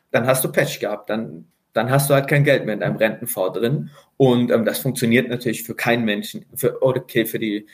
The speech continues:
für die sehr, sehr reichen in Chile, die können natürlich genug Geld, äh, die haben dann ein eigenes Haus, die können auch genug Geld zur Seite legen, um sich im Alter zu versichern. Das funktioniert aber für einen normalen Chilen überhaupt nicht.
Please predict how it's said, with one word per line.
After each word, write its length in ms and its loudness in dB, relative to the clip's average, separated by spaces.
für 100 0
die 80 0
sehr, 220 4
sehr 120 4
reichen 280 2
in 60 -2
Chile, 280 -4
die 80 -10
können 200 0
natürlich 340 0
genug 240 -6
Geld, 500 0
äh, 380 -8
die 120 2
haben 200 2
dann 120 0
ein 140 -4
eigenes 380 0
Haus, 160 2
die 100 -8
können 160 -4
auch 160 -8
genug 240 -8
Geld 220 4
zur 100 0
Seite 300 2
legen, 320 -2
um 140 -8
sich 280 -4
im 100 -4
Alter 280 0
zu 120 -8
versichern. 440 4
Das 140 2
funktioniert 460 0
aber 200 2
für 140 -2
einen 160 2
normalen 380 2
Chilen 380 -2
überhaupt 480 2
nicht. 300 -4